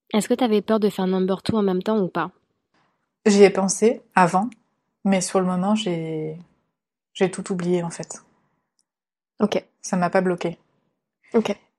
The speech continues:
Speaker 2: Et, euh... c'est vrai que par contre, on a fait attention qu'il s'assoie. <laughs> Il y avait genre une ligne au niveau de mes fesses.
Speaker 1: Mhm.
Speaker 2: Et il s'est assis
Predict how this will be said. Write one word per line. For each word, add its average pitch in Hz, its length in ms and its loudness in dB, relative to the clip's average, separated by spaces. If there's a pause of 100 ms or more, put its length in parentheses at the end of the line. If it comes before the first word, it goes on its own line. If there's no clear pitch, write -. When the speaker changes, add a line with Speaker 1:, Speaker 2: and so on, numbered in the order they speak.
(260)
Speaker 2:
Et, 190 360 8
euh... 170 1120 4 (220)
c'est - 240 4
vrai 208 220 8
que 220 100 2
par 202 260 2
contre, 214 560 0
on 185 120 0
a 180 100 0
fait - 140 0
attention 220 800 2 (140)
qu'il 202 160 -4
s'assoie. 214 760 6 (280)
<laughs> - 220 -6 (880)
Il 240 40 8
y - 40 12
avait 214 200 12
genre 208 180 8
une 185 140 4
ligne 214 340 6
au 185 40 2
niveau 185 340 4
de 175 480 2 (120)
mes 170 120 -6
fesses. - 540 2
Speaker 1:
Mhm. 247 300 2 (240)
Speaker 2:
Et 185 100 -2
il 190 40 -4
s'est 190 200 2
assis 226 460 0